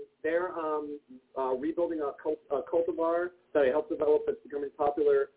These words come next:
Um, it's being used for phytoremediation in coal mines in Virginia, as my colleague from the Virginia Industrial Hemp Coalition, Jason, is also here.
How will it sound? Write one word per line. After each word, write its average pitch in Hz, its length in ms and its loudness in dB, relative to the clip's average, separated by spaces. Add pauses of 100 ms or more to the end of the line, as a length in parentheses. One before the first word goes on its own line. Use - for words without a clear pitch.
(260)
Um, 123 420 0
it's 139 160 0
being 160 140 2
used - 240 -2
for - 80 2 (100)
phytoremediation 160 880 0
in 139 80 -4
coal 165 260 -2
mines 165 280 -2
in 147 80 -8
Virginia, 156 720 2
as 139 180 2
my 135 160 -6 (100)
colleague 147 360 2
from 135 160 0
the 131 260 -2
Virginia 151 280 -8 (640)
Industrial 180 360 2
Hemp 262 180 -4
Coalition, 220 640 2
Jason, 196 380 0
is 180 160 -10
also 180 260 -12
here. 185 300 -6